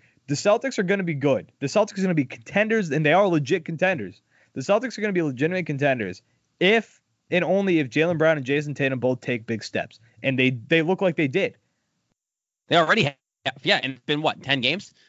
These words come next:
Speaker 2: Like,
Speaker 1: Yes.
Speaker 2: you knew
Speaker 1: And
Speaker 2: Kem-,
Speaker 1: Marcus
Speaker 2: you knew
Speaker 1: Smart hits threes.
Speaker 2: Yeah. Successfully, more often than not. Uh, Kemba Walker, we knew what we were getting. I mean, uh,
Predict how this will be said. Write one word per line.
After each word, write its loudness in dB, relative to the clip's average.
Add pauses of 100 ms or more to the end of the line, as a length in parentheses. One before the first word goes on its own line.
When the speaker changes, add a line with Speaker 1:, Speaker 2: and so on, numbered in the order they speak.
(140)
Speaker 2:
Like, 0
Speaker 1:
Yes. -4
Speaker 2:
you 0
knew 0
Speaker 1:
And 2
Speaker 2:
Kem-, 0
Speaker 1:
Marcus 2
Speaker 2:
you -2
knew -6
Speaker 1:
Smart 2
hits -4
threes. -2 (100)
Speaker 2:
Yeah. -10 (960)
Successfully, -6
more 0
often -2
than -6
not. -8 (220)
Uh, -2
Kemba -8
Walker, -8
we -6
knew -4
what -2
we -6
were -6
getting. -2
I -12
mean, -6
uh, -6